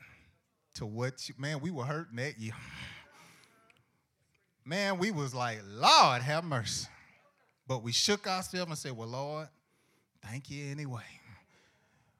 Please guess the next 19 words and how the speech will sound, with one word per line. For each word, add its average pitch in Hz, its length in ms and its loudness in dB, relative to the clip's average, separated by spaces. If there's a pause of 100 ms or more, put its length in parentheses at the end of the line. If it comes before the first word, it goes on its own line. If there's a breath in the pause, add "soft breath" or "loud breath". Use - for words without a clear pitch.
(140)
Boy, 185 200 -8
could 190 240 -8
you 220 160 -4
imagine 180 760 -6
planning 170 440 -8
to 127 60 -6
get 151 280 -8
something 165 420 -8
and 135 120 -10
then 147 220 -8
somebody 151 440 -8
just 135 240 -8
saying, 135 220 -8
"I'll 131 280 -4
take 139 380 -8
that"? 190 340 4 (1900 loud breath)
Your 175 160 -4
mindset 190 540 -4
would, 170 160 -6